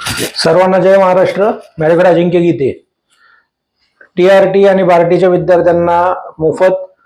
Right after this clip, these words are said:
पोलीस भरती मिलिटरी प्रशिक्षणाचं एक कोर्स आहे. या कोर्सचा कॉन्ट्रॅक्ट प्रथम फाउंडेशनच्या योगेश पानसरेने घेतला होता. त्यांनी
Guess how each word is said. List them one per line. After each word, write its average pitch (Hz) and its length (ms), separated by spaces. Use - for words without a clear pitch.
पोलीस 170 280
भरती 165 300
मिलिटरी 170 280
प्रशिक्षणाचं 170 1000
एक 165 220
कोर्स 180 260
आहे. 127 220
या 175 120
कोर्सचा 180 440
कॉन्ट्रॅक्ट 175 420
प्रथम 180 300
फाउंडेशनच्या 170 880
योगेश 160 300
पानसरेने 175 560
घेतला 151 280
होता. 127 220
त्यांनी 180 480